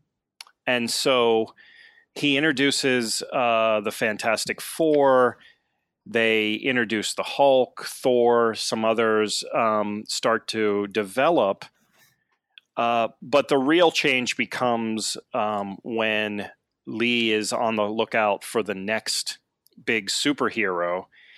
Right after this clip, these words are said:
and he decides to go against industry standards and create a superhero that is a teenager that has really acute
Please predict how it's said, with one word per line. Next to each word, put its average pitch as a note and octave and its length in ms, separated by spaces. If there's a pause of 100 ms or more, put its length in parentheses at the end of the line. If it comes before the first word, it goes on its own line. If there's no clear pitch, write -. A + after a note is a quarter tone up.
(300)
and A#2 520 (140)
he D3 240
decides C#3+ 680
to D3 100
go B2 320
against A#2 680 (400)
industry A#2+ 480
standards G2+ 840 (480)
and A#2 160
create B2+ 420
a D3+ 40
superhero G2+ 1080 (460)
that G#2+ 480 (160)
is G#2+ 600 (380)
a A2 80
teenager C3+ 920 (520)
that G2+ 140
has G#2+ 580 (260)
really A#2 460
acute G#2+ 480